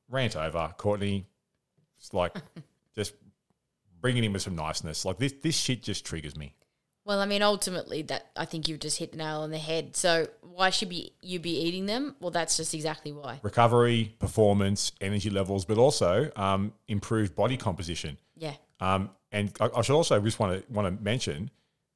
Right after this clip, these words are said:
Speaker 1: as a type two diabetic, I'm sitting here saying you need to have your carbs.
Speaker 2: Yeah. And remember as well, like everything, there's differences in the quality of carbs.
Speaker 1: Uh, you
Speaker 2: Like
Speaker 1: know,
Speaker 2: there's
Speaker 1: <sighs>
Speaker 2: differences in the quality of protein.
Speaker 1: I am so glad you said that because this then, this is the thing with cutting all carbs. The whole concept, that bullshit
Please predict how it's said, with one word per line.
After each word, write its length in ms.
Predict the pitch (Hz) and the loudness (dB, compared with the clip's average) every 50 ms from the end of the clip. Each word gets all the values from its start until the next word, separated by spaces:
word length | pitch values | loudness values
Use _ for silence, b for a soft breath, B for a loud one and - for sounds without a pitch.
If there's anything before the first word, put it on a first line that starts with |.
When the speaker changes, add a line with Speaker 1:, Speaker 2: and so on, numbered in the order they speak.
| _ _ _ _ _ _ _ _ - | _ _ _ _ _ _ _ _ -2
Speaker 1:
as 160 | 110 110 110 | 0 2 2
a 100 | 117 110 | 2 0
type 300 | - - 135 143 135 123 | 4 6 6 6 6 4
two 160 | - 127 120 | 4 2 4
diabetic, 580 | 101 107 107 107 101 90 120 135 110 90 82 - | 6 6 6 6 6 6 4 4 2 2 0 0
I'm 120 | 98 104 | 0 0
sitting 220 | - 123 120 123 | 0 0 2 2
here 180 | 104 110 107 98 | 2 2 2 2
saying 320 | - - 123 110 101 95 | 2 2 2 2 2 2
you 60 | 92 95 | 2 2
need 100 | 101 101 | 2 2
to 60 | 90 95 | 2 2
have 100 | 95 85 | 0 0
your 60 | 85 | 0
carbs. 460 | - 123 98 87 73 76 - - - _ | 2 2 2 2 0 -2 -6 -8 -8 _
Speaker 2:
Yeah. 160 | - 185 151 - - _ b b b b b _ | -8 -8 -8 -8 -10 _ b b b b b _
And 140 | - 240 269 | -4 -2 2
remember 500 | 277 294 294 285 302 330 339 339 320 262 | 2 2 4 2 2 0 0 -2 -2 -2
as 160 | 208 - 190 | -2 -2 0
well, 220 | 208 214 190 175 | 2 2 2 2
like 240 | 160 165 185 180 - - - | 2 0 -2 -2 -2 -2 -4
everything, 540 | 202 190 233 240 220 - 185 156 147 151 - | -2 0 -2 -2 -2 -2 -4 -4 -4 -6 -6
there's 200 | - 190 185 175 | -4 -4 -4 -4
differences 680 | 170 - 220 220 220 220 220 220 208 - 208 196 185 - - | -2 -2 -2 -2 -2 -2 -2 -2 0 0 0 0 -2 -4 -6
in 220 | - 190 196 190 | -6 -6 -4 -4
the 100 | 185 180 | -4 -6
quality 460 | 165 - - 180 185 185 185 180 180 175 | -6 -6 -2 0 0 0 0 0 -2 -4
of 80 | 165 | -4
carbs. 500 | - - 190 196 175 123 - - - - - _ | -4 -2 -2 0 -2 -2 -4 -6 -8 -8 -10 _
Speaker 1:
Uh, 60 | - - - | -18 -18 -10
you 100 | - - | -4 0
Speaker 2:
Like 80 | 127 - | 0 2
Speaker 1:
know, 40 | 131 | 4
Speaker 2:
there's 200 | - 202 190 - | 4 4 4 4
Speaker 1:
<sighs> 20 | |
Speaker 2:
differences 560 | - 185 175 170 196 190 185 - 190 175 170 | 2 0 0 0 0 0 0 0 -2 -2 -2
in 80 | 180 180 | -2 -2
the 80 | 180 175 | -4 -4
quality 500 | - - 175 170 170 180 180 180 175 175 | -2 0 0 0 2 0 0 0 -2 -2
of 140 | 175 - | -4 -4
protein. 400 | - - 262 294 277 - - 202 | -4 -2 -2 0 0 2 4 6
Speaker 1:
I 60 | - - | 6 6
am 120 | 101 104 | 6 4
so 260 | - - 117 110 113 | 4 6 6 6 6
glad 280 | 107 110 113 107 107 104 | 6 6 6 6 6 4
you 60 | 101 | 2
said 240 | 87 - 92 85 87 | 2 2 2 2 0
that 220 | 90 82 85 - | 0 -2 -2 -2
because 300 | 95 98 - 110 95 101 | -2 0 2 2 2 2
this 240 | 101 113 131 131 - | 2 2 2 2 4
then, 340 | 131 131 117 110 101 101 104 | 4 6 6 6 6 4 4
this 160 | 123 160 - | 2 0 0
is 60 | 131 | 0
the 80 | 98 92 | 0 0
thing 180 | - 101 95 | 0 0 -2
with 120 | 90 87 - | -2 -2 -2
cutting 280 | - 110 92 95 90 | -2 -2 0 0 0
all 120 | 87 85 82 | -2 -2 -4
carbs. 320 | - - 90 80 78 80 | -2 -2 0 0 0 -2
The 80 | 87 101 | 0 2
whole 160 | - 139 120 | 2 2 2
concept, 540 | - - - 101 101 98 - 95 82 - - | 0 0 0 0 0 0 0 -2 -4 -4 -4
that 340 | 92 90 - - - 87 82 | -6 -6 -6 -8 -14 -10 -6
bullshit 400 | 101 104 107 - - 110 92 | -4 -4 -2 -2 -2 -4 -6